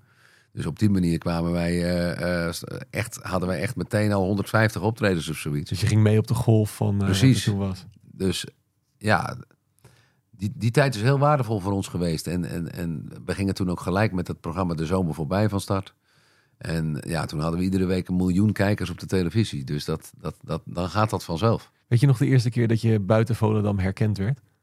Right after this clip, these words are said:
Speaker 1: Nou ja, dat, dat moet in die tijd zijn geweest met Jan Smit. Nu achteraf is dat heel, was dat heel bijzonder natuurlijk. Eh, nu, nu kunnen we nergens meer de straat op zonder herkend te worden. Maar toen, ja, dan kwamen we, eh,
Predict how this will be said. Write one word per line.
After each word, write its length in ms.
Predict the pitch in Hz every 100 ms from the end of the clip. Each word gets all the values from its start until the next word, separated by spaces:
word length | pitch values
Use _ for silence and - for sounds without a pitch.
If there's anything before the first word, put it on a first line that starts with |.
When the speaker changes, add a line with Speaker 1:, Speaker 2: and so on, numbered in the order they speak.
| _ _
Speaker 1:
Nou 220 | - 82
ja, 140 | 82 80
dat, 160 | 76 -
dat 280 | - 87
moet 200 | 90 95
in 120 | 90 85
die 120 | 82
tijd 400 | 85 87 - -
zijn 260 | - 82 76
geweest 340 | 78 78 -
met 140 | 73
Jan 160 | 69 76
Smit. 400 | - 95 92 - _ - - _ _ _
Nu 200 | - 95
achteraf 460 | 76 90 - 95 87
is 100 | 85
dat 140 | 87
heel, 220 | 82 92 -
was 140 | 90
dat 160 | 90 82
heel 160 | 104
bijzonder 380 | 82 78 104 98
natuurlijk. 440 | 80 - 76 73 -
Eh, 200 | - 82 76 73 -
nu, 160 | 85 80
nu 180 | 87
kunnen 260 | 95 90 80
we 60 | 80
nergens 360 | 101 104 90
meer 160 | 82 76
de 60 |
straat 360 | 73 80 73 73
op 320 | 73 - -
zonder 280 | - - 82
herkend 320 | 78 76 78 69
te 80 |
worden. 260 | 73 71 67 _ _ _ _ _ _
Maar 120 | 123
toen, 280 | - 127 98
ja, 200 | 101 85
dan 120 | 87
kwamen 360 | 85 107 104 101 101
we, 240 | 98 98
eh, 340 | 85 98 98